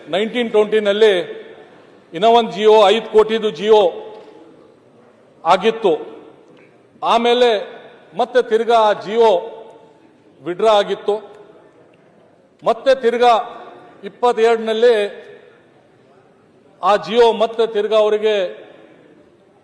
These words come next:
ಆರ್ಡರ್ ಸ್ಯಾಂಕ್ಷನ್ ಆಗಿದೆ. ಅದರಿಂದ ಸ್ವಲ್ಪ ಡಿಲೇ ಆಗಿದೆ ಕೆಲಸ. ಮತ್ತೆ ಮೂರನೇ ಪ್ರಶ್ನೆ,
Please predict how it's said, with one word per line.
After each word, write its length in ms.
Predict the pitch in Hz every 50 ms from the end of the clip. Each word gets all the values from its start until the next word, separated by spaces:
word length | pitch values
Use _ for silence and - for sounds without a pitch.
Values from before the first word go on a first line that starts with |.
| _ _ _ _ _ _ _ _ _ _ -
ಆರ್ಡರ್ 280 | 160 175 190 185 214 196
ಸ್ಯಾಂಕ್ಷನ್ 380 | - 196 196 202 202 208 202
ಆಗಿದೆ. 500 | 196 190 185 180 180 185 208 226 - - - - - - - _ _ _ _ _ _ _ _ _ _ _ _ 156
ಅದರಿಂದ 440 | 160 165 220 233 226 226 220 220 233 226 214 208 -
ಸ್ವಲ್ಪ 480 | - 202 208 - - 185 185 151 - - - - - 123 117
ಡಿಲೇ 200 | 147 175 202 214
ಆಗಿದೆ 340 | 214 208 190 190 196 185 180
ಕೆಲಸ. 320 | - - 175 175 - 180 196 214 240 - - - - - - - _ _ _ _ _ _ _ _ _ _ _ _ -
ಮತ್ತೆ 520 | 160 190 190 - 214 208 202 190 180 175 175 - - - - 151
ಮೂರನೇ 340 | 160 180 226 240 233 254 254
ಪ್ರಶ್ನೆ, 760 | 247 254 233 - - 151 196 226 233 226 214 196 160 - -